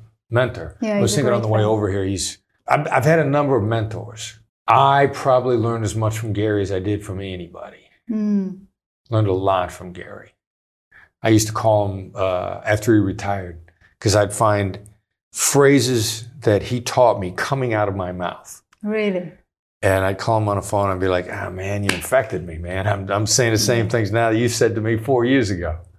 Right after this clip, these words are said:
Speaker 1: But the decision-making in a crisis and decision-making in a business deal, if it's a human, is, is, is the same.
Speaker 2: Yeah.
Speaker 1: What am I afraid of losing? How does this affect how I see myself, my identity?
Speaker 2: Mm.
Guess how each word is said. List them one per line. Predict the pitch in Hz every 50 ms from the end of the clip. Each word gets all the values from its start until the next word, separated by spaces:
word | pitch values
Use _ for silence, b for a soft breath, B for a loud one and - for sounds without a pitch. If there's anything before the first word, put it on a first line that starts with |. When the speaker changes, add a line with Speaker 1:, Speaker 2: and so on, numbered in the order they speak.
| _ _ _ _ - - - _ _ -
Speaker 1:
But | 139 127 120 - - - -
the | - 127 127 123
decision-making | 120 107 117 127 - - 180 180 147 175 151 139 135 120 131 127
in | 123 117
a | 120
crisis | 117 - - 135 131 131 - - 131 120 110 - - - - _ _ _ _ _ _ _ _ -
and | 113 110 107
decision-making | 98 101 101 - - 123 107 107 117 113 113 107 110 113
in | 104 98
a | 95
business | 92 117 113 104 107 107 - -
deal, | - 110 104 104 98 92 92 - - _ -
if | - 104 -
it's | 110 101 -
a | 101
human, | 87 80 104 113 110 107 104 104
is, | 110 113 92 92
is, | 92 78 - -
is | - 123 90 -
the | 101 87
same. | - - 98 82 85 - - - _ -
Speaker 2:
Yeah. | 220 202 185 175 202 _ B B B B B B B B B B B - - _ _ -
Speaker 1:
What | 113 113 117
am | 120 127
I | 123 120
afraid | 107 - - 110 104 98
of | 101 90
losing? | 90 87 87 82 - - - - - - - _
How | - - - 117
does | 123 123 113 104
this | 110 98
affect | 92 - - 107 98 95 -
how | 92 95 98 95
I | 95 95 92
see | - - - 110 98
myself, | 92 90 85 85 - - - - - _ -
my | 107 104 98
identity? | 95 92 90 92 101 92 87 80 - - - - - - _ _ -
Speaker 2:
Mm. | 233 214 208 208 208 196 185 185 180 175